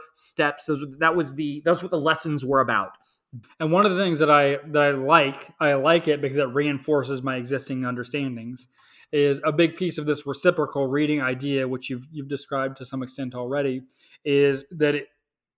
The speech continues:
Speaker 2: it was about the teacher modeling what those four steps look like. "Here is how I go about predicting what I'm going to see. Here's what I'm thinking about. Here's what it makes me wonder as I start to prepare.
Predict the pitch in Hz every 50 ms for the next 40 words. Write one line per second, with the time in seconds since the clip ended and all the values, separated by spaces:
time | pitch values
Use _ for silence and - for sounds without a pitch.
0 | _ _ _ _ _ _ _ _ _ _ _ _ _ _ _ - 170 175 175 175
1 | 175 160 160 156 135 143 160 170 175 175 165 165 160 143 131 - - 190 180 180
2 | 185 175 165 151 151 147 143 139 135 131 131 131 135 147 165 190 190 202 202 208
3 | 208 214 220 214 - _ _ _ _ _ _ _ _ _ _ _ _ - 151 160
4 | 156 - - - - 143 147 160 156 156 151 151 - - - 160 156 147 - -
5 | - 170 151 147 - - 131 143 147 - - 185 190 185 - - - 208 233 226
6 | 190 165 143 - - 165 160 151 147 143 139 143 143 147 143 147 147 143 165 -
7 | - 160 143 135 143 147 147 - - 139 143 143 147 139 139 135 139 131 131 131
8 | 131 127 123 117 - - - 123 117 113 113 _ _ _ _ _ - - 151 147
9 | 147 151 151 147 147 143 214 208 190 180 170 156 143 135 139 135 127 117 117 -
10 | 147 147 147 139 143 143 143 143 143 151 160 156 - - 160 156 156 147 147 147
11 | 147 _ _ _ _ _ - 151 165 190 202 185 156 151 143 139 135 135 143 139
12 | 131 - - 147 139 - - - 151 147 - 185 185 165 139 123 -